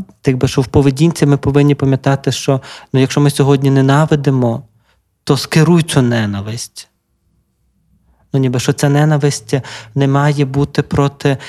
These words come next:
ну, я сьогодні багато тут про переселенців, також, е, вимушено переміщених осіб, люди добрі, вимушено переміщена особа, так? Це, ну, ніби, наскільки це страшно бути вимушено переміщеною особою. І сьогодні, е, ну, ніби, що коли я читаю в Фейсбуці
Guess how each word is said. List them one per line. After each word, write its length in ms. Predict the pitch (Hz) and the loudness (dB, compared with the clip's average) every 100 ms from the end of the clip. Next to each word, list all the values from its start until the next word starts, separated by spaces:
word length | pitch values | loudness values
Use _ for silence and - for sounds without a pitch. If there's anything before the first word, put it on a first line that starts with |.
| - - | -8 0
ну, 60 | |
я 120 | 139 | 2
сьогодні 360 | 143 143 143 139 | 2 2 2 0
багато 340 | 139 139 143 | 0 0 0
тут 160 | 139 143 | -2 -2
про 140 | - | -4
переселенців, 760 | - 143 131 139 139 147 - 139 | -2 -2 0 0 2 0 0 -2
також, 560 | - - 143 143 - | -4 0 -2 -2 -2
е, 680 | 139 135 - - - 135 131 | -2 -2 -8 -12 -2 0 0
вимушено 540 | 123 143 147 139 143 | 2 2 2 0 -2
переміщених 600 | 131 139 139 135 147 147 | 0 2 2 2 2 2
осіб, 380 | 147 - 160 123 | 2 2 0 2
люди 260 | 127 147 127 | 4 2 2
добрі, 380 | 120 110 113 123 | 0 -2 -2 -2
вимушено 640 | 123 147 160 156 160 147 | 2 4 4 2 0 0
переміщена 600 | 143 139 139 - 139 135 | 2 2 2 2 0 2
особа, 460 | 127 - 107 98 | 0 -2 -4 -6
так? 300 | 113 131 123 - | -10 -10 -12 -8
Це, 160 | 135 | -4
ну, 100 | 139 | 0
ніби, 220 | 139 127 123 | 0 0 -2
наскільки 380 | 135 - 151 151 | -2 -2 -2 -2
це 160 | - | -4
страшно 420 | 139 - 147 - | -4 -2 -2 -2
бути 220 | 139 135 135 | -4 -2 -2
вимушено 420 | 139 139 - 139 | 0 -2 -4 -4
переміщеною 540 | 143 139 131 - 143 | -2 -2 -2 -4 -4
особою. 440 | 120 120 104 104 107 - - - | -4 -8 -8 -10 -12 -14 -16 -6
І 80 | - | -6
сьогодні, 600 | 131 127 151 147 147 139 135 - - | -2 0 0 0 -2 -2 -6 -18 -10
е, 240 | 135 127 131 | -4 -4 -2
ну, 120 | 135 | -2
ніби, 220 | 131 127 123 | -2 -2 -4
що 140 | - | -4
коли 180 | - 135 | -2 0
я 80 | 131 | -2
читаю 320 | - 139 131 | -2 -2 0
в 40 | |
Фейсбуці 720 | 123 127 123 135 135 - 127 | -2 -4 0 -2 -2 -2 -2